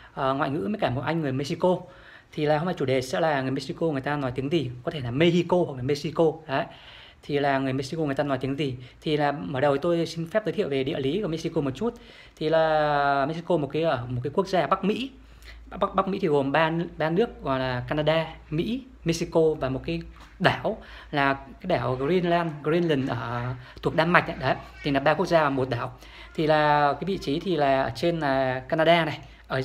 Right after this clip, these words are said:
ở dưới là Mỹ này, còn Mexico thì ở dưới này, còn ở dưới nữa Mexico là Honduras và Guatemala,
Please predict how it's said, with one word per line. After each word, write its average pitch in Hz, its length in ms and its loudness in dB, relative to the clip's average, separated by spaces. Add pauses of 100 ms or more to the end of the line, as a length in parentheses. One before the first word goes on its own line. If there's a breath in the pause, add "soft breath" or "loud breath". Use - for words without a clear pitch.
(120)
ở 131 100 -8
dưới 131 260 2
là 190 120 -2
Mỹ 180 280 0
này, 247 120 0 (320 loud breath)
còn 135 160 0
Mexico 160 420 -2
thì 160 80 -4
ở 113 60 -6
dưới 135 260 0
này, 220 120 -2 (400 loud breath)
còn 135 140 0
ở 120 120 0
dưới 139 140 6
nữa 208 140 0
Mexico 170 440 -2
là 127 580 -2
Honduras 165 520 0 (100)
và 131 200 -4
Guatemala, 143 580 -2